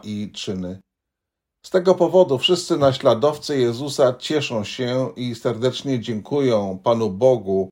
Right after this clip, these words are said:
za Jego miłosierdzie i tą wielką miłość, którą nas umiłował w Zbawicielu naszym. Ale ta przestroga,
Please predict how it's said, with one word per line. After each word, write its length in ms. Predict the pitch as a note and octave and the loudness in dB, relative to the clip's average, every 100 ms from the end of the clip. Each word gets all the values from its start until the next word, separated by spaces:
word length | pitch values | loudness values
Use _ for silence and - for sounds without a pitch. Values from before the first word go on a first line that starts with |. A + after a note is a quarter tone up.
| _ _ _ - | _ _ _ -8
za 440 | G2 A2+ A2+ G#2 - | 2 6 6 4 0
Jego 340 | B2 A2+ A2+ | -4 0 0
miłosierdzie 840 | A2+ A2 G#2+ - C#3 C#3 C3 D3 | 0 0 -2 0 2 2 0 0
i 140 | C3+ A#2+ | -2 -2
tą 220 | B2+ A#2+ | -4 -2
wielką 380 | C#3+ C#3 D#3 D#3 | -4 -4 -6 -4
miłość, 480 | D3 G2 E2+ F#2 - _ _ _ _ | -2 -2 -4 -6 -12 _ _ _ _
którą 360 | - B2+ B2 A#2+ | 0 2 2 0
nas 320 | A#2+ A#2+ - | 0 0 -2
umiłował 760 | - A#2 A#2 A2 A#2 A#2+ B2+ B2+ | -6 -4 -2 0 2 4 4 2
w 60 | B2 | -2
Zbawicielu 720 | A2 B2 A#2+ A#2 A2+ G#2+ A2+ | -2 0 0 -4 -2 -2 0
naszym. 480 | A#2+ A#2 - - - _ _ _ _ _ _ _ _ _ _ | 0 -2 -6 -16 -20 _ _ _ _ _ _ _ _ _ _
Ale 200 | - C3+ | 2 4
ta 120 | C3 C3 | 4 0
przestroga, 880 | - B2 - C#3+ D#3+ B2 G#2+ G2+ | -2 -8 -4 0 0 4 2 2